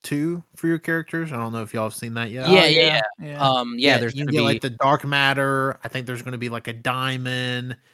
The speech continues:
Speaker 3: That
Speaker 1: Um,
Speaker 3: was a fake one. That was a fan one.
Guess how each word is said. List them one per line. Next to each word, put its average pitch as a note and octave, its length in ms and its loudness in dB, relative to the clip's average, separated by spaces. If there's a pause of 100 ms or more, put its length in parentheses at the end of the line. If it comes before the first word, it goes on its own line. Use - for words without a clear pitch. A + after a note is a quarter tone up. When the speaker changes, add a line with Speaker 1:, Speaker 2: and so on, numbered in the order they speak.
(560)
Speaker 3:
That A2+ 480 0
Speaker 1:
Um, D4 60 -2
Speaker 3:
was A3 180 2
a E3+ 60 -2
fake G3 440 -2
one. B2 340 -10
That F3 160 -2
was F3+ 120 -2
a D#3 40 -6
fan C#3+ 800 -12
one. G#2+ 280 -14